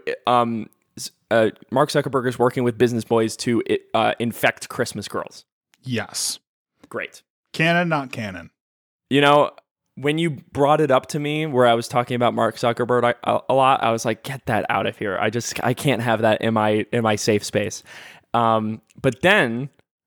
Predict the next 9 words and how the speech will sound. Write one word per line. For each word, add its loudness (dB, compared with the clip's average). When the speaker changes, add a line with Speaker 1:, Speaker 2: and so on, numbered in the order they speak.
Speaker 1:
I 2
was 0
like, 2
"Oh, 6
Mark 0
Zuckerberg's -2
a -2
villain. 2
He's 2